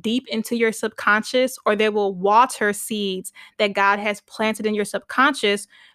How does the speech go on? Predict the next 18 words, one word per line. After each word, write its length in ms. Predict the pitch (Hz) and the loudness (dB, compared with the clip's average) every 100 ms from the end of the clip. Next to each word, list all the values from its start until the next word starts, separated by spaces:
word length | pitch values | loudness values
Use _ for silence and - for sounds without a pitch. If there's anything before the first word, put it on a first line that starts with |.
| _ | _
to 420 | - 254 233 214 - | 2 4 4 2 0
make 300 | 220 233 269 | 0 0 0
you 100 | 240 | 0
aware 380 | 202 196 233 | 2 2 4
of 140 | 254 - | 2 0
things 280 | 208 202 202 | -4 -4 -4
that 100 | 185 | -2
God 240 | 196 208 | 2 2
has 120 | 220 202 | 0 -2
actually 340 | - - 220 | -4 -4 -10
called 340 | - 208 214 | 0 2 2
you 80 | 214 | 0
to 160 | 208 185 | -6 -10
build, 580 | 156 202 233 190 - - _ _ _ | -4 2 2 2 -2 -8 _ _ _
that 140 | 220 202 | -2 2
God 240 | 214 226 | 2 2
has 180 | 226 208 | 0 -6
planted 640 | - - 254 277 - 233 | -8 0 2 2 0 -2